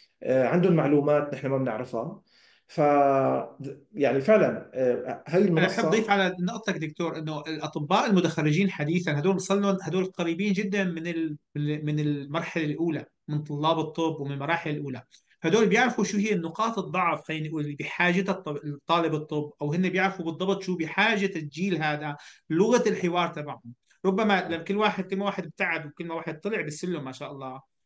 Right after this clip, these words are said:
Speaker 2: بيبتعد شوي عن هي الفئة اللي هي المقيمين اللي كذا، بالتالي ربما يصير لغة الخطاب معهم أصعب نوعًا ما.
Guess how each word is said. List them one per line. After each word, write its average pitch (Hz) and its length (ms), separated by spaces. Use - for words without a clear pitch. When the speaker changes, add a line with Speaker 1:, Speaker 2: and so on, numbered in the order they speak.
Speaker 2:
بيبتعد 202 440
شوي 233 220
عن 185 140
هي 185 160
الفئة 202 300
اللي 156 340
هي 175 100
المقيمين 156 840
اللي 147 140
كذا، 170 220
بالتالي 190 480
ربما 208 360
يصير 175 280
لغة 233 280
الخطاب 190 420
معهم 175 160
أصعب 147 380
نوعًا 135 180
ما. 131 200